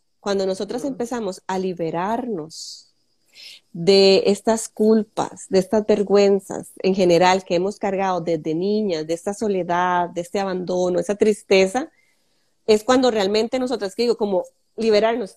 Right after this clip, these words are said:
Speaker 1: empezar a soltar, a soltar, como decir la, la, la cebolla, ¿verdad? Pelándola, pelándola, es cuando vos llegas a tu esencia.
Speaker 2: Ujú.
Speaker 1: Y es ahí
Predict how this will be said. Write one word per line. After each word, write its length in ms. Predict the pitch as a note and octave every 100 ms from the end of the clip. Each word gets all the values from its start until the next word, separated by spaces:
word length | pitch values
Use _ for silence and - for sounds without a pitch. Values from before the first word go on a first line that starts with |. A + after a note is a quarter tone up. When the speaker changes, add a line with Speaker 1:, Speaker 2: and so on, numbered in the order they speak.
| -
Speaker 1:
empezar 360 | G#3 G#3 G#3 A3+
a 60 |
soltar, 500 | D#4+ B3+ - A3 A#3+ A3
a 80 |
soltar, 420 | A3+ F#3+ - A3+ B3+
como 140 | G3+
decir 180 | F#3 G3+
la, 180 | A#3 A3
la, 160 | G3 F3+
la 140 | F#3
cebolla, 520 | F#3 F3+ G#3 A3+ A#3
¿verdad? 340 | F#3+ F3+ G3+ -
Pelándola, 560 | F3+ F#3 G3+ G#3 A3 A3+
pelándola, 560 | A3+ G#3 G3+ G#3 A#3 _ - _ -
es 140 | G#3
cuando 220 | A#3+ A3+
vos 160 | G3+ F#3+
llegas 300 | A3+ G#3+ G#3+ -
a 100 | F3+
tu 380 | _ - D#4+ D4+
esencia. 840 | G#3 - G3 G3 - - - - _ _ _ _ _ -
Speaker 2:
Ujú. 460 | E3+ G3+ F#3 F#3 _ _ _ _ _ -
Speaker 1:
Y 160 | A3+
es 220 | E4+ G#4 B3+
ahí 480 | C4+ C4 B3 C#4